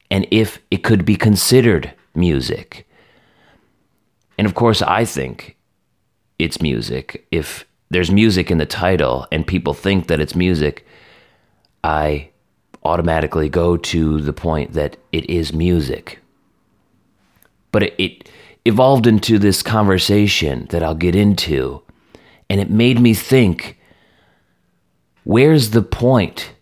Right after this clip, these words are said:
where you as a person feel like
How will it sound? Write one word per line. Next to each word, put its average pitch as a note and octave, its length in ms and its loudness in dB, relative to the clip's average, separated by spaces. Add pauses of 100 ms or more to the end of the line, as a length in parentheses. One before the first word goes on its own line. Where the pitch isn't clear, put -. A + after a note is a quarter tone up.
(1400)
where F#2+ 420 0
you A#2 360 4
as A2 140 4
a A2 60 4
person G#2+ 680 2
feel A2+ 880 2
like F#2+ 500 -2